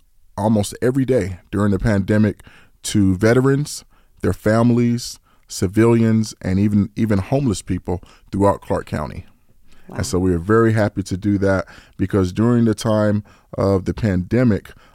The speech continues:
Speaker 1: a lot of the food distribution sites and food pantries actually ran out of food.
Speaker 2: Right,
Speaker 1: So
Speaker 2: if they were even open, 'cause I know a lot of
Speaker 1: Yes.
Speaker 2: locations were actually shut down due to the pandemic.
Speaker 1: Yes, they were.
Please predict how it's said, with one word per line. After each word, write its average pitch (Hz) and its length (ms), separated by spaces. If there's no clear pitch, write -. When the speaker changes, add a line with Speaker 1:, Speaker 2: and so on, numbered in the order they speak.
Speaker 1:
a 92 80
lot 92 460
of 95 340
the 98 140
food 117 420
distribution 107 720
sites - 560
and 90 200
food 117 340
pantries 113 580
actually 98 400
ran 95 300
out 92 120
of 87 80
food. 95 280
Speaker 2:
Right, 151 300
Speaker 1:
So 160 120
Speaker 2:
if 147 60
they 151 140
were 147 160
even 151 320
open, 143 360
'cause - 140
I 147 80
know 156 180
a - 20
lot 151 220
of 165 100
Speaker 1:
Yes. 160 100
Speaker 2:
locations 143 580
were 127 100
actually 131 480
shut - 360
down 139 340
due 120 140
to - 160
the 101 100
pandemic. 90 720
Speaker 1:
Yes, 95 320
they 87 220
were. 90 280